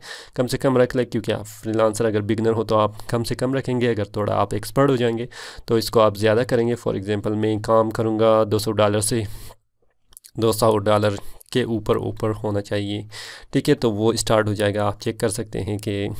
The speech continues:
آ، یہاں پر دو سو پچاس سے سات سو پچاس ہیں، آ، مطلب جتنی بھی ہیں آپ یہاں پر پھر چیک کریں گے، ٹھیک ہے۔ آورلی کا بھی اسی طرح ہے، آپ اس کو مطلب ایڈجسٹ کر سکتے ہیں،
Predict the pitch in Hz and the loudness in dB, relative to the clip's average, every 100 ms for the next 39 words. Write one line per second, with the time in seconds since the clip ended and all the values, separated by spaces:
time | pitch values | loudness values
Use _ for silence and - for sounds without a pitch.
0 | - - 117 101 104 104 104 107 113 107 | -8 -6 -4 -2 0 0 0 0 0 -2
1 | 120 127 123 117 113 - - - 120 117 | -2 -2 -2 -4 -4 -12 -18 -10 -4 0
2 | 110 104 104 107 101 117 - 131 123 127 | 0 0 -6 -6 -6 -6 0 0 0 0
3 | 123 117 - - 117 104 101 104 104 127 | -2 -2 -8 -6 -2 0 0 -2 -2 2
4 | 143 123 127 110 101 104 104 101 - - | 4 2 0 -2 -4 -2 0 0 -4 -14
5 | - 113 104 101 95 107 - 104 104 101 | -4 0 0 -2 -6 -8 -6 -8 -6 -4
6 | 101 104 143 170 170 - - - - 120 | -4 -6 -6 -6 -6 -12 -16 -4 6 8
7 | 120 117 127 123 113 113 - 107 110 107 | 8 6 2 2 2 -2 -2 -2 0 0
8 | 107 107 107 107 - 104 104 - - 113 | 0 0 -2 -8 -6 -6 -8 -12 -8 -4
9 | 107 107 107 101 120 - 123 - 113 127 | -2 -2 -2 -2 -2 -2 -4 -4 -6 -2
10 | 120 | -2